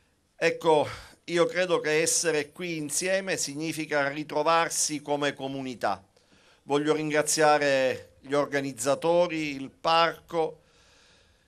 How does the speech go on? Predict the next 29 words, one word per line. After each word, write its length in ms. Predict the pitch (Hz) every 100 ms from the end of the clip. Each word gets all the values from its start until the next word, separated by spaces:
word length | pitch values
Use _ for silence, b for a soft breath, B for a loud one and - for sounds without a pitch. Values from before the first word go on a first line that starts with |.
| b -
il 120 | -
sindaco 880 | - 190 175 180 175 170 147 143 127
e 100 | 123
la 480 | 123 123 120 117 95 B B
città 420 | - 120 - 139
di 140 | 135
Agrigento, 1000 | 135 131 131 120 160 175 170 - 143 135
così 320 | - 131 143 -
come 440 | 143 151 143 135
il 120 | 131 117
signor 400 | 127 123 139 -
prefetto 840 | 139 139 160 156 - 165 147 135
e 300 | 127 123 120
il 320 | 117 120 120
Comitato 540 | 135 131 131 139 135 135
Provinciale 580 | 135 131 - 143 135
per 160 | 123 120
l'Ordine 380 | 131 127 131 123
e 20 |
la 140 | 120
Sicurezza 520 | 110 113 120 113 - 107
Pubblica, 460 | 113 95 87 - _ _ _ b b b b b b b
con 160 | 135
il 80 | 143
quale 320 | 151 160 147
ci 160 | - 139
siamo 340 | 151 147 143
riuniti 540 | 139 143 147 139 113 123
prima 640 | - 143 151 135 127 110